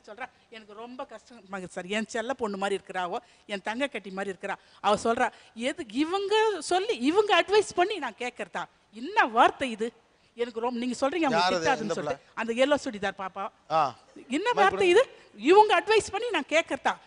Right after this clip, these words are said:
Speaker 1: ஏம்மா, நாங்க கஷ்டப்பட்டு படிக்க வைப்போம், நாங்க கஷ்டப்பட்டு பணம் கட்டுவோம்,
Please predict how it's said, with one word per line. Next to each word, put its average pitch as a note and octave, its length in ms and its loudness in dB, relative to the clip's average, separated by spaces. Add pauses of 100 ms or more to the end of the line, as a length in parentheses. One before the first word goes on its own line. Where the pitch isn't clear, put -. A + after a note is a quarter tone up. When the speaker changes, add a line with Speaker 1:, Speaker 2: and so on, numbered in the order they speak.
(120)
Speaker 1:
ஏம்மா, B3 500 2 (180)
நாங்க C4+ 220 0
கஷ்டப்பட்டு D#4 680 0
படிக்க D#4+ 300 2
வைப்போம், B3+ 420 6 (140)
நாங்க B3+ 180 0
கஷ்டப்பட்டு D4+ 600 -2
பணம் D#4 260 0
கட்டுவோம், C4+ 420 2